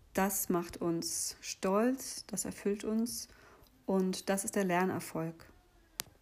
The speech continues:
Ein sehr wichtiger Faktor, um wirklich nachhaltig Gelerntes auch zu behalten,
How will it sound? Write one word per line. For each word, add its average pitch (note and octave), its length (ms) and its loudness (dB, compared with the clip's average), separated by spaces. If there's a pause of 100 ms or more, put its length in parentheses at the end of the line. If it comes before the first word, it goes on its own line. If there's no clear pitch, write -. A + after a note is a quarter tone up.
(2750)
Ein G3+ 460 4
sehr G3 240 4
wichtiger B3+ 340 0
Faktor, G#3 760 -4
um F#3 460 0
wirklich G3+ 440 -2
nachhaltig G3 840 -2
Gelerntes F#3+ 680 0
auch - 120 -8
zu - 140 -12
behalten, A#3 600 0